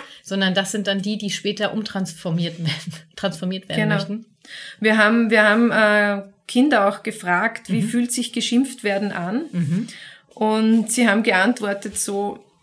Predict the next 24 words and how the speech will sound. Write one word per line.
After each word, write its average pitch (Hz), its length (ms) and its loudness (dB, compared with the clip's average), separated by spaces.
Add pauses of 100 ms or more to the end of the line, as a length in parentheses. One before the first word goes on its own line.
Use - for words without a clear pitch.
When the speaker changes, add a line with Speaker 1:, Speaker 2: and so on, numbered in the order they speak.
(360)
Speaker 2:
„Es 202 220 0
ist - 180 -2
wie 240 60 2
ein 220 100 2
Stich 247 320 -2
in 233 100 2
die 220 80 0
Mitte 233 280 0
vom 214 200 -6
Körper. 196 640 -6 (580)
Ich - 160 -8
fühle 240 200 2
mich 233 220 0
getroffen 202 640 -4
innerlich. 196 640 -2
Es - 120 -6
fühlt 214 280 -8
sich 214 160 -8
kalt 196 360 -6
an. 226 400 -2 (680)
Es - 160 -6
tut 226 180 -4
einfach 196 420 -4
weh. 202 400 -4